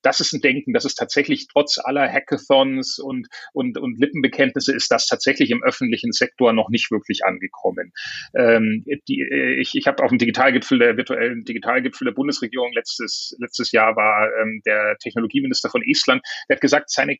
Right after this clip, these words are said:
seine ganze Regierung hat nur, ähm, hat nur einen, einen Zweck und eine Mission, to make people's life easier.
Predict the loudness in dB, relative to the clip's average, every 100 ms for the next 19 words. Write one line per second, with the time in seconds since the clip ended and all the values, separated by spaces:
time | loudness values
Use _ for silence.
0 | -4 -2 0 0 -2 -2 -4 -4 -4 0
1 | 0 -2 -4 -4 -2 -2 0 -2 -4 -4
2 | -4 -4 -2 0 0 -2 -4 -6 _ -2
3 | 0 0 0 0 0 0 0 -2 0 0
4 | -2 -4 -4 0 2 2 -2 -8 -20 -18
5 | 0 4 4 2 -4 0 0 4 4 4
6 | 0 -8 -8 -4 -4 -6